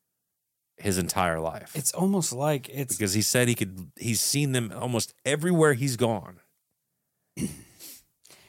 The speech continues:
Speaker 2: It's almost like it is a, uh, purposeful effect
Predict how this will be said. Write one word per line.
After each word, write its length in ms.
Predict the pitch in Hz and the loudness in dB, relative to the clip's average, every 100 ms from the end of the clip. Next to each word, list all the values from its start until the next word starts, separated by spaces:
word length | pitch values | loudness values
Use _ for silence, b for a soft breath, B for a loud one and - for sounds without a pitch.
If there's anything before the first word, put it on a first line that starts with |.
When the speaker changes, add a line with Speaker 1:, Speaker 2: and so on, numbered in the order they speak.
| B | B
Speaker 2:
It's 140 | 151 | -2
almost 300 | 190 196 170 | 0 0 -2
like 420 | 131 135 131 - _ _ _ _ _ _ _ | -4 -4 -6 -12 _ _ _ _ _ _ _
it 300 | 143 151 - | 0 0 0
is 680 | 143 143 135 123 113 113 - _ | -2 0 0 -2 -2 -4 -4 _
a, 600 | 135 127 - 104 104 208 - _ _ | -8 -6 -6 -8 -12 -16 -20 _ _
uh, 340 | - - - 101 - _ _ b b b b b b _ _ _ _ _ _ | -16 -14 -14 -16 -20 _ _ b b b b b b _ _ _ _ _ _
purposeful 680 | - 190 185 170 - 151 135 | -2 0 2 2 0 0 -2
effect 840 | 113 - - 127 101 - - - | -2 -6 0 0 0 -6 -18 -20